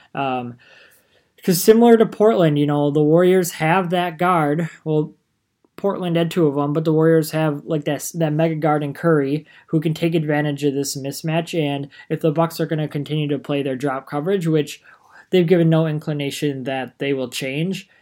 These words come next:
uh, it's gonna be really tough. I mean, Bledsoe's probably gonna have another frustrating night. Curry's probably gonna have a huge night. Um, and so that's, that's something to keep an eye on. If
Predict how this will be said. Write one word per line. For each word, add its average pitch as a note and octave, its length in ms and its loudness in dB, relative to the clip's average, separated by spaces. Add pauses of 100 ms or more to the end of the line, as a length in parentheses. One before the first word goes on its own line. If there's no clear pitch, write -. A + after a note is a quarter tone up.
(280)
uh, C3+ 460 -4 (160)
it's E3+ 180 -2
gonna G#3+ 180 2
be G3 200 0
really F3+ 320 2
tough. E3+ 300 -2
I C#3+ 60 -2
mean, C#3 200 -6
Bledsoe's D3+ 400 -4
probably D#3 240 -4
gonna D#3 160 -4
have D3 100 -4
another C#3+ 240 -4
frustrating C#3+ 640 -6
night. C#3 260 -8
Curry's D3 400 -2
probably C#3+ 220 -6
gonna D3 120 -4
have D3 80 -4
a D3 60 -2
huge D3+ 600 2
night. A2 360 -12 (380)
Um, B2+ 580 -8
and D3 180 -6
so D#3 140 -2
that's, D#3+ 300 -2 (440)
that's E3+ 240 -4
something F3 280 -4
to D#3 60 -2
keep D#3+ 200 -4
an D#3+ 100 -4
eye C3+ 240 -8
on. C#3+ 260 -8 (280)
If G3 400 4